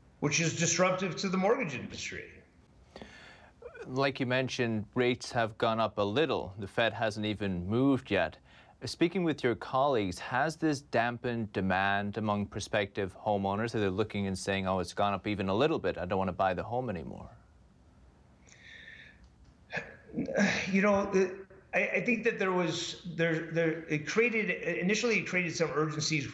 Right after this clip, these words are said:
Speaker 1: for people to actually get out there and try to buy a house, the, the people that were in the market. So they know that interest rates are going up. It's loud and clear. It's being talked about on all the news programs. And so there, I, I think it probably created a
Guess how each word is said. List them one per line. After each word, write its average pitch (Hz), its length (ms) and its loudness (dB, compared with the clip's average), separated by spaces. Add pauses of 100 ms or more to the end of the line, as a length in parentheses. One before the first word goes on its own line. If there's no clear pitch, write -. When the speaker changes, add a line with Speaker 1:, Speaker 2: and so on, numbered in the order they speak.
(140)
Speaker 1:
for - 240 -4
people 160 340 0
to 147 80 2
actually 131 800 -2 (100)
get 156 200 2
out 143 240 0
there 139 160 -4
and 120 100 -8
try 135 180 -2
to 127 80 -2
buy 117 400 -2 (100)
a - 40 -8
house, 113 320 -4
the, 127 120 -2
the 123 200 -6
people 147 320 -2
that 143 180 0
were 127 120 0
in 120 80 -2
the 110 80 -2
market. 101 480 -2
So 123 460 2
they 135 200 0
know 151 240 2
that 170 160 2
interest 151 320 -4
rates 143 220 0
are 131 60 -4
going 127 340 0
up. 123 240 0
It's 117 240 -6
loud 143 400 2
and 139 180 -6
clear. 127 320 -2
It's 117 100 -6
being 120 200 -2
talked 117 240 -2
about 117 180 2
on 113 140 0
all 110 120 0
the 107 120 -4
news 156 240 0
programs. 143 640 0 (320)
And 139 120 -2
so 151 220 4
there, 147 340 0
I, 135 220 2
I 139 100 0
think 147 180 -2
it 143 140 -4
probably 156 360 0
created 139 420 -2
a 131 180 -6